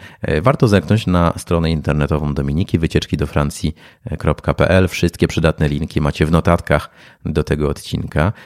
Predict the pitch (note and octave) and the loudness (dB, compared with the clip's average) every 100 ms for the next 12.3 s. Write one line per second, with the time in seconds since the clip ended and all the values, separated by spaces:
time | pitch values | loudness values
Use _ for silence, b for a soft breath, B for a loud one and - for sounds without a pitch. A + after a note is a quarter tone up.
0 | B - F2 G#2 G2+ G#2 G#2 G2 - G2 | B 0 4 4 6 4 2 -2 0 2
1 | F#2 F2 F2+ - D#2+ E2+ E2 E2 E2 D#2+ | 2 2 0 -2 0 2 2 2 2 2
2 | D#2+ B B A2 - E2+ E2+ G#2 - - | 0 B B -8 0 0 2 0 -2 -2
3 | D2+ C#2 - D2+ G2 G2 - - D#2 D2 | 0 0 0 2 2 2 -4 0 2 2
4 | D2 C#2 C#2+ D#2 G#2 G#2 - E2+ - B | 2 2 0 0 2 2 2 -2 -2 B
5 | - - D2+ D#2 - - - D2 D2+ D2+ | -8 -2 0 0 -4 -6 -4 -2 0 0
6 | D#2 C#2+ D2 D2 - F#2+ F#2+ E2+ D2 C#2 | 2 2 0 0 0 2 2 0 -2 -2
7 | - C#2 B B D#2 F2 G#2+ F2 D2+ D2 | -2 -4 B B 0 2 4 4 2 0
8 | - C#2 C2+ C2 E2 - C2 C#2 - D2 | -2 0 0 -2 -6 -6 -6 -6 -2 -4
9 | - _ - F2 - D2 D2 B B B | -4 _ -2 -2 2 0 0 B B B
10 | - F#2 F#2+ G2+ F#2 F#2 F2 E2+ E2+ - | 0 2 4 2 4 4 4 0 0 0
11 | E2 D#2+ D#2 D2+ D#2 D2 C#2+ A2+ A#2 - | 2 2 2 2 0 0 0 2 2 2
12 | F#2 D#2+ D#2+ | 2 4 2